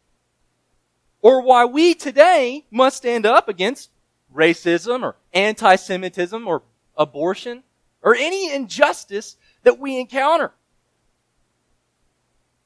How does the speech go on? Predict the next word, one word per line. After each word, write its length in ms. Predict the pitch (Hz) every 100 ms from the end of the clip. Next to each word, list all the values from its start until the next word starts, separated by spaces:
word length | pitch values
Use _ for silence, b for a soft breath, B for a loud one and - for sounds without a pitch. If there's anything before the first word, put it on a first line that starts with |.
| _ _ _ _ _ _ _ _ _ _ _ _ _ _ _ _ _ _ _ _ _
Distance, 720 | 123 254 311 311 330 - -